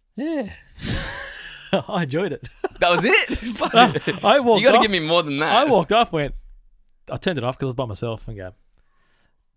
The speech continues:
Speaker 1: "That was a bloody great movie. And I feel really good."
Speaker 2: Yeah, that's the thing about it. It does make
Speaker 1: And
Speaker 2: you
Speaker 1: I
Speaker 2: feel good. It is a feel-good film.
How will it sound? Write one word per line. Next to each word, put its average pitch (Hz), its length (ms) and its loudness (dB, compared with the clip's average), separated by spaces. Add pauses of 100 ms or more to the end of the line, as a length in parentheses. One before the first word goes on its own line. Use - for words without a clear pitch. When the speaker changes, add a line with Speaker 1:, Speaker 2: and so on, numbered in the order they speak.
Speaker 1:
"That 254 80 -8
was 247 100 -6
a 180 60 -12
bloody 104 260 -8
great 107 280 -12
movie. 143 400 -8 (200)
And 135 120 -8
I 135 40 -8
feel 143 200 -4
really 151 180 -2
good." 214 280 -6 (380)
Speaker 2:
Yeah, 180 180 -2
that's 170 180 -4
the 151 180 -8 (140)
thing 120 180 -6
about 101 240 -2
it. - 60 -8
It 95 80 -12
does 120 160 -6
make 113 120 -6
Speaker 1:
And 160 80 -2
Speaker 2:
you 156 100 -2
Speaker 1:
I - 20 -
Speaker 2:
feel 98 360 -8
good. 80 300 -12 (180)
It 104 160 -8
is 120 140 -4
a 117 40 -6
feel-good 101 380 -8
film. 80 280 -14